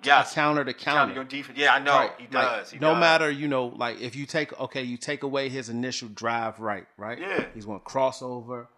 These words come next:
Speaker 2: to his left. He's gonna move. He's gonna inch, get a little bit closer,
Speaker 1: Yep.
Speaker 2: going with his lefty. He's gonna cross over again. Then he's gonna be able to s-, either start to put you in the post and hit a
Speaker 1: Mm-hmm.
Speaker 2: step and body you up and step back, or he's just gonna hit a,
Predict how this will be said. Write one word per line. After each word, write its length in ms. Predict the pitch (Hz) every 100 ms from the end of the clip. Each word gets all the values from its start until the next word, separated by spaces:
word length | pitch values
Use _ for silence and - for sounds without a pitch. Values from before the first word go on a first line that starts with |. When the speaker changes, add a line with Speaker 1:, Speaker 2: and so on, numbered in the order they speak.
| _ _ -
Speaker 2:
to 160 | 127 113
his 160 | 98
left. 340 | 117 127 117 - _ _ _ _ _
He's 200 | 120 110
gonna 300 | 131 107 90 -
move. 360 | 107 120 143 143
He's 160 | 131 123
gonna 220 | 120 113 -
inch, 260 | 143 110 123
get 120 | 120
a 40 |
little 200 | 120 143
bit 160 | 139 135
closer, 380 | - 139 139 135
Speaker 1:
Yep. 180 | 110
Speaker 2:
going 220 | 131 127 127
with 140 | 120
his 140 | 123
lefty. 320 | 131 123 - 127
He's 100 | 113
gonna 120 | 107
cross 380 | - 135 127 131
over 280 | 123 120
again. 380 | 120 113 120 117
Then 140 | 113 110
he's 120 | 104
gonna 200 | 110 107
be 100 | 110
able 160 | 107 101
to 60 |
s-, 180 | 95 - _ _ _ -
either 260 | 120 107
start 340 | 101 - 117 110
to 40 |
put 320 | - - 147 147
you 100 | 139
in 80 |
the 80 | 127
post 460 | 123 143 143 - -
and 120 | 120
hit 160 | 113 117
a 20 |
Speaker 1:
Mm-hmm. 20 |
Speaker 2:
step 440 | 123 131 139 135 - 127
and 140 | 110
body 300 | 123 131 127
you 160 | 131 139
up 160 | 135
and 80 | -
step 300 | - 147 143
back, 300 | 156 151 - _ _ _
or 140 | 123 123
he's 100 | 113
just 240 | 123 -
gonna 160 | 117 113
hit 160 | 120
a, 140 | 110